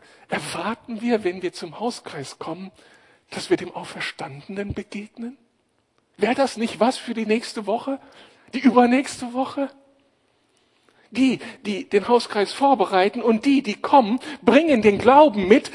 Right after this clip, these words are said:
Wir kommen und der Auferstandene ist in unserer Mitte. Und dann holen wir die anderen dazu.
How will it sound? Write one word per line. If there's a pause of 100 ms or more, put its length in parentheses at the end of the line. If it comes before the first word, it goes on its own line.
(140)
Wir
kommen (220)
und
der
Auferstandene
ist
in
unserer
Mitte. (3750)
Und
dann
holen
wir
die
anderen
dazu.